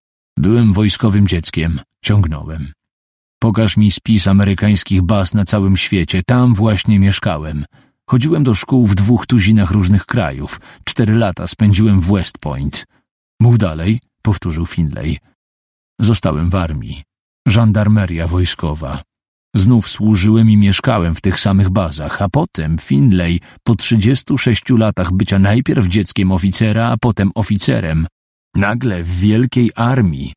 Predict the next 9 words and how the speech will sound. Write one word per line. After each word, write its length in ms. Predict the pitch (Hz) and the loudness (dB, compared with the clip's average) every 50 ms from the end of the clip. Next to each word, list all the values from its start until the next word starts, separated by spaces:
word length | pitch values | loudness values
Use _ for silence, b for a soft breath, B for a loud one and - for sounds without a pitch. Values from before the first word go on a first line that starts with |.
| _ _ - | _ _ -2
zabrakło 720 | - 110 90 117 101 95 110 131 135 120 - - 85 90 | 0 0 2 2 0 0 0 0 -2 -2 -4 -8 -8 -4
dla 240 | 87 90 107 101 92 | -2 0 0 0 0
mnie 360 | 90 90 92 92 90 85 82 | 0 0 0 0 0 0 0
miejsca, 720 | 85 98 107 113 123 117 92 - - - - - 76 78 | 2 2 4 4 2 2 0 -2 -4 -6 -6 -6 -6 -4
bo 200 | 80 82 98 98 | -2 -2 -2 0
Sowieci 580 | - - 113 107 98 98 117 123 120 - 151 147 | 0 2 2 2 2 2 2 2 2 2 0 0
wyciągnęli 580 | 143 160 147 - 151 147 127 127 135 127 123 | 2 0 0 0 0 0 2 2 2 0 0
kopyta. 680 | 123 - - 165 - - 143 - - - - 64 64 - _ _ _ _ _ _ _ _ _ _ _ - | -2 -2 -4 -4 -4 -2 -4 -4 -4 -8 -10 -10 -10 -12 _ _ _ _ _ _ _ _ _ _ _ -4
Hurra! 720 | - 117 104 90 110 123 131 240 202 98 76 67 - - | 0 2 2 2 2 0 -2 -2 -4 -4 -4 -6 -10 -12